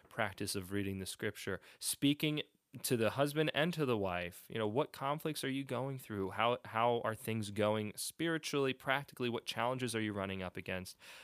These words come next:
My wife and I have the extreme privilege of being in a church where this is practiced by our elders and our deacons, where we are constantly being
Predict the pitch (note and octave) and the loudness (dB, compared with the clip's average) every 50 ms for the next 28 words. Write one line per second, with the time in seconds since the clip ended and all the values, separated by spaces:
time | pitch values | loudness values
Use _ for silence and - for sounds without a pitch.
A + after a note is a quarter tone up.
0 | - - - _ _ _ _ - A2 G#2+ A2+ A#2 A#2 A#2+ A#2+ A#2 - A#2 A2+ A#2 | -20 -20 -20 _ _ _ _ -4 2 4 4 6 6 6 6 6 4 4 6 6
1 | A#2 A2+ A2+ A2+ A2+ G#2 G#2+ G#2+ G#2+ G#2+ - - G#2 - - - - - - A2+ | 6 6 4 2 2 2 2 2 2 0 0 -2 -6 -6 -4 -6 -6 -4 -4 -2
2 | A#2 A#2 A2 G2+ - - - A2+ A#2+ B2 A#2 G#2 F#2 D#2+ - - - - - G2 | 0 0 -2 -4 -4 0 2 2 2 2 0 -2 -2 -4 -8 -10 -10 -8 -8 -6
3 | F#2 A2 A2 G#2+ G#2+ G#2 G2+ G2 F#2 - - - G2+ G#2 G#2 - - - G#2 G2+ | -2 0 2 2 2 2 0 -2 -4 -6 -4 -4 -2 -2 -2 -4 -6 -6 -4 -4
4 | G2 F#2 G2+ G2 - - G2 - - - - G#2 G#2 G2+ - - - - - G2 | -2 -2 -2 -4 -4 -4 -8 -8 -8 -2 0 2 2 2 0 -6 -12 -6 -4 -2
5 | G2 G2 G2 - - G2+ G2+ G2 G#2 G#2 G2+ G#2 G2 F#2 F#2+ F#2+ F#2+ F#2+ G2 F#2+ | 0 0 0 0 0 -2 -2 0 -2 -4 -2 -4 -2 -2 -2 -2 -2 -2 -4 -4
6 | - - F2 F2 F2 - - G2 G2+ G2+ G2+ G2+ G2 - _ _ _ - - - | -4 -6 -10 -10 -10 -10 -6 -4 -2 0 0 -2 -2 -4 _ _ _ -18 -14 -6
7 | - A#2+ A#2+ A#2+ A#2 - - B2 - - G#2+ G#2+ F#2 A2 G#2 G2+ G2 | -2 0 0 0 -2 -4 -10 -10 -8 -6 -6 -4 -2 -2 -2 -2 -4